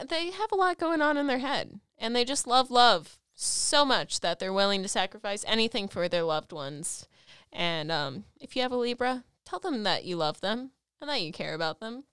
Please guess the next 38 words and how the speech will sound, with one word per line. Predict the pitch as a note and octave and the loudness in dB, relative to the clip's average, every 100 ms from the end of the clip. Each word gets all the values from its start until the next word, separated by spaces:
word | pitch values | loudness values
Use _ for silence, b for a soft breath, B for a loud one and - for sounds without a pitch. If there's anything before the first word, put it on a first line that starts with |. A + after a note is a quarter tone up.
| _ | _
'cause, | - G#3+ F#3+ F#3 | -10 -8 -6 -4
uh, | F3 F3 - _ _ _ _ _ _ - | -4 -6 -12 _ _ _ _ _ _ -6
you | B3+ | -4
saying | - B3+ A#3 | 2 2 2
it | G#3 C3+ | 0 0
once | A#3 G3+ F3+ - - | 0 0 0 -2 0
will | G3 F3+ | 2 2
make | F3+ - | 2 -2
them | F3+ | -4
worry. | E3+ D#3 F2 F2 G3+ | -2 -2 -4 -2 0
<laughs> | - - D#4+ E4 C#4+ | 0 -4 -6 -10 -10
Like, | G#3 F3+ - | -8 -10 -12
do | - - | -20 -20
they | C4+ C4+ | -20 -12
really | C#4 D4 | -10 -8
mean | C4+ D4 | -8 -8
it? | D#4 - - B B B B B B B | -10 -12 -16 B B B B B B B
What, | - D#4+ F#4+ - - | -4 0 0 -2 -2
uh, | C4+ C4+ A#3 G3 G#3 - _ _ | 2 2 0 -4 -8 -12 _ _
zo-, | - D4 - _ - | 0 0 0 _ -4
or | A3+ G3 | 0 4
what | G#3+ G#3 | 2 2
celebrities | - A#3 A#3+ E3+ E3+ | 2 2 2 0 -2
we | F#3 | -2
have | F#3+ F3 | -2 -2
that | F3 E3+ - - | 0 -2 -4 -4
fall | G#3+ G3+ | 0 0
under | G3+ G3 | 0 -4
the | G3 | -2
Libra | G#3 C#4+ - | -2 -2 -6
category? | - - - - - F2 - E3+ | -8 -10 -10 -10 -10 -10 -4 0
I | F#3+ | 0
know | C4+ | 0
Kim | C#4+ D4 C4 | -2 -6 -6
Kardashian | C#4+ A#3 G#3 A3 - E3+ C#3+ - G3+ - | -2 2 4 2 0 -4 -4 -4 -10 -2
is | F#3+ | 0
a | E3+ | 2
Libra. | D3 C#3+ B2 A2+ | 2 2 0 0